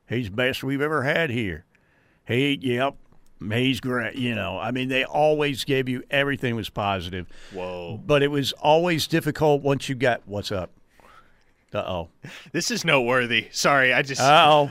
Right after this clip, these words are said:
Speaker 2: I'm sorry to
Speaker 1: Uh-oh.
Speaker 2: throw you off
Speaker 1: No,
Speaker 2: your
Speaker 1: no,
Speaker 2: train
Speaker 1: no,
Speaker 2: of
Speaker 1: no,
Speaker 2: thought
Speaker 1: no.
Speaker 2: there.
Speaker 1: It was an average story anyway.
Speaker 2: Apparently, Jimbo Fisher is doing an interview, a press conference, something like that right now. And regarding future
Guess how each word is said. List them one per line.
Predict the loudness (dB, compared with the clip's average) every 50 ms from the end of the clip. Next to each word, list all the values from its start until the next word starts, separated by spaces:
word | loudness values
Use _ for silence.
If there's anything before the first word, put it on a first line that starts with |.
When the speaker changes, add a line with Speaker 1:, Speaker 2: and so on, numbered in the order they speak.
| 2
Speaker 2:
I'm | 2 4 6
sorry | 8 10 10 10 10
to | 10 8
Speaker 1:
Uh-oh. | 6
Speaker 2:
throw | 6 6 6
you | 8 10
off | 8 10
Speaker 1:
No, | 10 10 10
Speaker 2:
your |
Speaker 1:
no, | 10
Speaker 2:
train | 10 8
Speaker 1:
no, | 8
Speaker 2:
of | 8
Speaker 1:
no, | 8
Speaker 2:
thought | 8 10 10
Speaker 1:
no. | 10 8 6 4 2 0
Speaker 2:
there. | 4 6 8
Speaker 1:
It | 8
was | 8 6 6
an | 6 6
average | 8 8 8 6 4 2 0
story | 2 4 6 6 6 6 6 4
anyway. | 4 2 2 2 2 0 -2 -4 -8 _ _ _
Speaker 2:
Apparently, | 2 6 8 8 8 8 6 4 2 2
Jimbo | 2 2 2 4 2 2
Fisher | 4 2 2 2 2 0 -2 -2 -2 -6 -8 _ _ _ _ _ _ _ _ _
is | 0 4 4 6 4 4 2 0
doing | -2 -2 -2 0 0
an | 0 -2
interview, | 0 -2 -2 -2 -2 -2 -2
a | 0
press | 0 0 0 0 -2
conference, | -4 -4 -4 -4 -6 -8 -6
something | -6 -4 -4 -2 -4
like | -4 -2 0
that | 0 0 0 0
right | 0 0 0 0
now. | 0 -2 -2 -2 -4 -6 -10 _ _ _ _ _ _ _ _ _ _ _ _
And | 2 4 6 6 6 6 4 2 0 -6 -6
regarding | -4 -4 0 2 4 4 4 4 2 -2 -6
future | -10 -10 -8 -8 -6 -6 -2 0 2 2 2